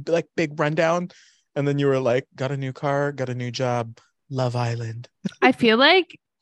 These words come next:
Speaker 2: I didn't explain it, but, like, altogether, very juicy parts of my life, you know?
Speaker 1: Yeah, I would, I would say that too, yeah.
Speaker 2: Love Island plays a huge factor. Well, 'cause it's on five nights a week,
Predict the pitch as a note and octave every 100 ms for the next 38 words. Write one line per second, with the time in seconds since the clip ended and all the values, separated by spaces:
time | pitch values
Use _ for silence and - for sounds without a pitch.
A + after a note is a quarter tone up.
0 | _ A#3+ C#4 B3 B3 B3+ - - - G#3
1 | G3+ A#3+ C4+ G4+ F#4+ - _ _ - G3+
2 | G#3 G#3+ G#3 - - A3 G#3+ B3 G#3 G3+
3 | A3+ G3+ G#3 B3+ G3+ - G3+ G3 - G3+
4 | - - G3+ G3+ G3 F3+ D3 A#2+ - -
5 | G#3 G#3 A3 C#3+ B2+ B2+ C#3 D3 C#3+ C#3
6 | - B2 A#2+ B2+ - - C#3 - A2+ -
7 | G#3+ A#3 B3 A#3 A3+ B3 B3+ - A3 G#3+
8 | - G3 F#3 - G3 - G3 A3 - B3+
9 | C#4 D4 - F#3+ G#3+ G3+ G3+ G3 G3 G#3